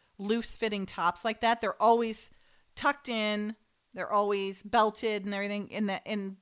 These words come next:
that, it's just so off. It's just so different from, from what she normally wears. So you could have a point there. Maybe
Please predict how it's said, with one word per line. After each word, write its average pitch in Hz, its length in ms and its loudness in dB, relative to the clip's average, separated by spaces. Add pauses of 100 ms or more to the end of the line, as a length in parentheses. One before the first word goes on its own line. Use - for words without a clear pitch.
that, 220 300 -2
it's 254 160 -4
just 269 180 -4
so 247 240 2
off. 226 400 2
It's 233 220 -6
just 247 200 -6
so 240 140 0
different 226 480 -2
from, 165 240 -8 (420)
from 202 140 -10
what 185 140 -8
she - 160 -10
normally 185 320 -6
wears. 175 180 -6
So 233 160 -2
you 220 240 -6
could 285 220 -2
have 233 160 0
a 202 40 -6
point 247 280 2
there. 165 140 -4
Maybe 170 500 -6